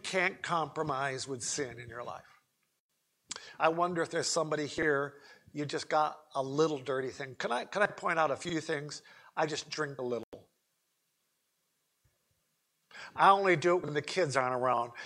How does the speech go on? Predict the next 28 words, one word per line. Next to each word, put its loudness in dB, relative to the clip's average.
I, 6
I 4
watch 8
that 2
because 0
it -2
says 2
it's -4
for 0
mature 0
audiences 4
only. -4
I 6
thought 6
that's 0
always 4
been 0
labeled 0
wrong. -2
It's -8
not 8
for -8
mature, 0
it's -4
for 0
very 4
immature 0
audiences -8